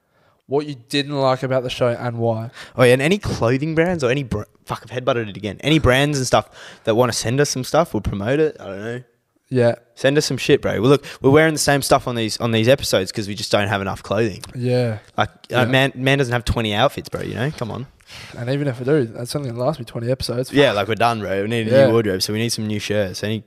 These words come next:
Speaker 2: any brands that want some promo?
Speaker 1: Send it our way.
Speaker 2: The engagement's nuts.
Speaker 1: Subscribe, please subscribe.
Speaker 2: Yep.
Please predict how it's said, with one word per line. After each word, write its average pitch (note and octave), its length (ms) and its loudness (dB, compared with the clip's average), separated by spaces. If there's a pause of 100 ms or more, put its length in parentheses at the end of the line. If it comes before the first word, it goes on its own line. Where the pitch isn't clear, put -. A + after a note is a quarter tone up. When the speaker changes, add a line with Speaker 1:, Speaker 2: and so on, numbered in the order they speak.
Speaker 2:
any A#2+ 120 -2
brands G#2+ 340 -2
that E2+ 40 -8
want G#2+ 140 -6
some G2 100 -8
promo? A2+ 440 0 (140)
Speaker 1:
Send B2 280 -4
it A#2+ 100 -2
our A#2 200 4
way. C3 320 8
Speaker 2:
The C3 60 8
engagement's C3 520 0
nuts. - 680 -2
Speaker 1:
Subscribe, B2+ 880 2
please B2 280 0
subscribe. A#2+ 760 2
Speaker 2:
Yep. A#2 300 2